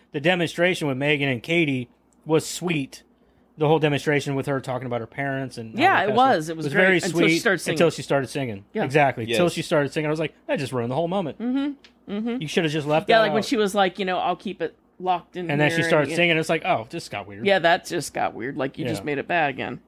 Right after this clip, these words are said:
Speaker 1: So I think that's where people were like, "It's funny." Like, yeah, because I think they were trying to go for something serious, but didn't land
Speaker 2: I
Speaker 1: it.
Speaker 2: didn't get funny.
Speaker 1: I didn't get
Speaker 2: At all.
Speaker 1: funny. I didn't get
Speaker 2: Not
Speaker 1: funny
Speaker 2: once.
Speaker 1: either. I thought it was fucking stupid.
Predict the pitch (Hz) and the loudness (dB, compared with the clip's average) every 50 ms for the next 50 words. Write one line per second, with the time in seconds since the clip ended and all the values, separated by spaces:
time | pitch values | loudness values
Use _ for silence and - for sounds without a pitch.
0 | _ _ _ _ - - - 151 151 151 175 170 175 208 180 190 170 - 175 147 | _ _ _ _ -10 -2 2 2 4 4 4 2 2 4 2 2 2 2 0 0
1 | - 185 156 165 156 147 139 135 127 - - - - - - 294 277 240 202 156 | 0 0 -2 0 -2 0 0 -2 -2 -4 -8 -8 -8 -2 0 2 2 2 2 0
2 | 123 110 - _ _ _ _ _ _ - 190 - 302 311 214 160 147 147 160 147 | -2 -4 -8 _ _ _ _ _ _ -16 -6 0 2 2 2 2 2 0 0 0
3 | 135 120 - _ _ _ _ _ _ - 156 - 247 262 208 190 170 - 196 180 | -2 -6 -16 _ _ _ _ _ _ -8 -4 -4 -2 2 2 2 2 4 2 2
4 | 202 208 165 160 160 151 - _ - _ - - 165 196 - 208 - 165 - - | 2 2 0 -4 -12 -16 -20 _ -20 _ -2 2 2 2 2 2 -2 -6 -4 -4
5 | 156 135 - 135 110 - - 214 254 208 143 135 127 123 - - _ _ _ _ | -4 -4 -4 -10 -10 -4 -4 -2 0 0 -2 -2 -4 -6 -10 -20 _ _ _ _
6 | _ _ _ _ _ - 143 - _ _ - 185 185 170 170 151 143 147 139 143 | _ _ _ _ _ -12 -12 -12 _ _ -2 -2 -2 -2 -4 -10 -10 -10 -6 -4
7 | 156 170 196 262 302 330 254 214 226 240 220 175 - 220 196 180 156 143 147 _ | -2 0 0 0 0 0 -2 0 0 0 -2 -2 -6 -8 -6 -6 -8 -10 -12 _
8 | _ _ _ _ _ - 165 175 208 226 247 226 190 196 214 202 196 196 185 180 | _ _ _ _ _ -8 -2 0 2 2 4 4 4 4 6 6 6 6 6 4
9 | 196 185 175 180 208 240 220 165 151 185 185 - 196 185 180 202 196 - 262 208 | 4 2 2 4 4 4 2 0 0 0 2 2 2 4 4 4 4 2 2 2
10 | 156 147 151 170 156 147 143 131 - _ - 208 170 - 151 131 - - - - | 0 0 2 2 0 0 -2 -6 -10 _ -6 -6 -4 -4 -6 -10 -10 -12 -12 -12
11 | 240 247 - 110 107 110 | -12 -12 -12 -14 -20 -20